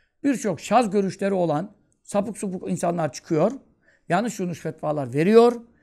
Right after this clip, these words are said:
ama hiçbir zaman ümmetin genelinde kabul görmüyor. Ekseriyet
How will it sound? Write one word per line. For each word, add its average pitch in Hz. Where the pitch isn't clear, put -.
ama 175
hiçbir 214
zaman 170
ümmetin 175
genelinde 160
kabul 151
görmüyor. 214
Ekseriyet 160